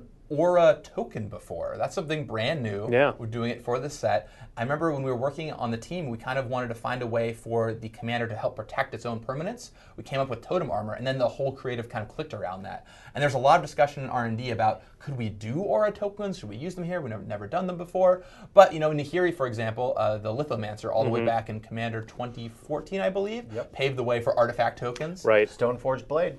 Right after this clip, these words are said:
Speaker 1: Absolutely.
Speaker 3: Yep.
Speaker 1: And so I thought this would be a great chance to, to do it here on Estrid. And it's a lot of fun. A, a little underused thing, by the way, is you can put these masks on any permanent. It's an enchant permanent.
Speaker 2: Hmm.
Speaker 1: So when Estrid comes out, sometimes you'll put it on your land. You wonder why you might do that.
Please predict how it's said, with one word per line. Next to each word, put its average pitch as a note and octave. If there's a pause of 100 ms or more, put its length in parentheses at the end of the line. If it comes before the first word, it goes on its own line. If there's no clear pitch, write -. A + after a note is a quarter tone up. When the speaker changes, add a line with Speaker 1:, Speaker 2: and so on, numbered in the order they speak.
(140)
Speaker 1:
Absolutely. A#2
Speaker 3:
Yep. B2
Speaker 1:
And B2+
so B2+
I A#2
thought B2
this B2+
would A#2+
be C3
a -
great B2
chance A#2+
to, A#2 (220)
to A2+
do A2+
it A#2
here A#2+
on A2+
Estrid. C3+ (380)
And B2
it's C#3
a C#3+
lot F3
of -
fun. F3
A, -
a A#2
little F#3
underused C#3+
thing, F3
by C3
the A2+
way, A2+
is A2 (160)
you -
can D#3
put D3+
these C#3
masks C3
on A2+
any C3+
permanent. A2
It's -
an A2
enchant A2
permanent. A2 (160)
Speaker 2:
Hmm. F3
Speaker 1:
So C3+
when B2+
Estrid C#3
comes B2+
out, D#3
sometimes F3
you'll B2
put B2
it -
on G#2+
your G#2
land. A#2
You A2
wonder A2+
why A2
you A2
might A2+
do D3
that. G#2+